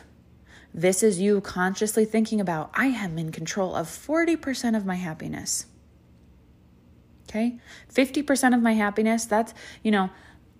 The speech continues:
our genes, A K A the reason I have depression and anxiety, right? The, you know, things, the, the cards that were dealt to me in life, the things I was exposed to,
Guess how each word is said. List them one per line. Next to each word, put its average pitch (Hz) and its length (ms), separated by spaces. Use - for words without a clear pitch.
our 175 120
genes, 180 640
A 190 120
K 180 340
A 175 40
the 170 120
reason 175 320
I 165 60
have 165 340
depression 165 480
and 165 80
anxiety, 165 720
right? 185 360
The, 156 180
you 175 140
know, 165 260
things, 185 460
the, 175 420
the 175 240
cards 190 340
that 180 140
were 180 80
dealt 170 220
to - 100
me 202 100
in 214 140
life, 226 320
the 160 260
things 185 240
I 180 80
was 175 180
exposed 175 840
to, 247 440